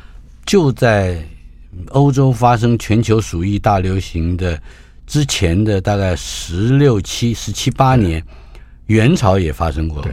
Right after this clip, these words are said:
Speaker 1: 鼠疫。
Speaker 2: 对。其实中国发生过非常多次的大瘟疫。
Speaker 1: 嗯。
Speaker 2: 啊，跟这个是一三四八年的这个欧洲的这个大瘟疫，
Speaker 1: 嗯。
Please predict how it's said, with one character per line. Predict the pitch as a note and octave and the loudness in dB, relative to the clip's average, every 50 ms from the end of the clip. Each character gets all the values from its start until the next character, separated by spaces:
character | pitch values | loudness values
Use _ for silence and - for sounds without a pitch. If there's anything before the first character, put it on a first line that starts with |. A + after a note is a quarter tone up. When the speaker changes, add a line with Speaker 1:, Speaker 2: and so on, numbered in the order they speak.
| - - | -10 -14
Speaker 1:
鼠 | - - - D2 | -18 -14 -10 -8
疫。 | D2 D2 | -8 -8
Speaker 2:
对。 | C#2+ | -8
其 | - - E3 | -4 -2 0
实 | E3+ - A#3 G3 | 2 2 2 2
中 | - A3 A3 B3 A3 | 4 4 4 4 4
国 | D#3 C#3+ C#3 | 4 2 2
发 | C3+ - F3 F3 F#3 | 2 4 2 2 2
生 | F3+ F3+ F3 | 0 -2 -4
过 | E3+ E3+ D3+ C3+ | -2 0 0 0
非 | C3 - G3 G#3+ | 4 4 4 4
常 | G3 D#3 C3+ C3 C3+ | 6 4 4 4 2
多 | - D3+ D#3 D#3+ C#3+ | 2 0 -2 -2 -2
次 | - - - F#3 D3 | -4 -4 -2 -2 0
的 | A#2+ A#2 A2 | 0 0 0
大 | - G#2+ F#2+ | 0 0 0
瘟 | F#2+ F#2 F2+ | 0 0 -2
疫。 | F2 E2 D#2+ D#2 - | -2 -2 -4 -4 -4
Speaker 1:
嗯。 | - G2+ G2+ F#2+ F2+ F2 E2+ D2+ C#2 C2 - - | -2 -2 0 0 0 0 -2 -4 -6 -8 -12 -12
Speaker 2:
啊， | - D2+ C#2+ - - - - - - - - - - - - - - | -10 -10 -10 -12 -14 -20 -20 -20 -20 -20 -20 -20 -20 -20 -20 -4 0
跟 | - G#3 G#3+ G#3 | 4 6 6 6
这 | G3+ G3 F3+ | 6 6 4
个 | E3 E3 D3 C#3+ C#3 C3+ C3 C3 B2+ | 4 4 4 4 4 6 6 4 4
是 | A#2+ - - D#3 - - - - - - - - - - | 2 0 -4 -6 -8 -10 -12 -18 -20 -20 -20 -20 -16 -6
一 | - F#3 G3 F#3+ G3 G3 F#3+ F#3+ F#3 - - - - | -2 2 4 4 4 4 4 2 0 -2 -8 -14 -16
三 | - - - F#3 F3+ F3+ F#3 | -12 -4 0 2 2 2 2
四 | F3 - - - E3 | 0 -2 -4 -2 0
八 | D#3+ E3 E3+ F3 | 2 4 4 4
年 | D#3 C#3 B2+ B2+ | 4 4 4 4
的 | C3 C3 | 4 2
这 | C3 C#3+ C#3 | 2 2 0
个 | B2 B2+ A#2+ A2+ A#2 - - - - - - | 2 2 2 0 0 -4 -10 -20 -20 -6 -2
欧 | - F3 G3 | 0 2 4
洲 | E3 G3 F#3+ F#3+ | 4 6 4 4
的 | E3+ D#3+ | 4 2
这 | C3+ D#3 | 0 0
个 | D3+ D3 | 0 0
大 | C3+ E3 D3 C#3+ | 2 4 4 4
瘟 | D3 D3+ D#3 | 4 2 2
疫， | D#3 D3 C#3+ C#3 C3 | 2 4 4 4 4
Speaker 1:
嗯。 | G#2+ G2 F#2+ F2 E2+ D#2 | 4 2 0 -2 -4 -6